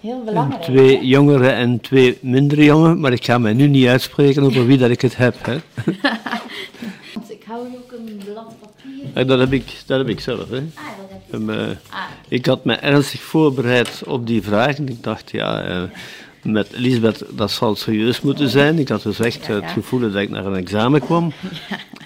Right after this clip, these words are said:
Speaker 2: En nu blijkt dat het naar een groot examen is dat ik kom. <laughs>
Speaker 1: Maar achteraf is het examen, dan, eh, zeker en vast, hè.
Speaker 2: Oké.
Speaker 1: Eh,
Speaker 2: Ja.
Speaker 1: goed, de opname.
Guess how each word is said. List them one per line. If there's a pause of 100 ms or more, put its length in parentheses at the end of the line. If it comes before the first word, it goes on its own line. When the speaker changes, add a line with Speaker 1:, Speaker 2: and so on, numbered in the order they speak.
Speaker 2:
En
nu
blijkt
dat
het
naar
een
groot
examen
is
dat
ik
kom. (160)
<laughs>
Speaker 1:
Maar
achteraf
is
het
examen,
dan,
eh,
zeker
en
vast,
hè.
Speaker 2:
Oké.
Speaker 1:
Eh,
Speaker 2:
Ja.
Speaker 1:
goed, (600)
de (640)
opname.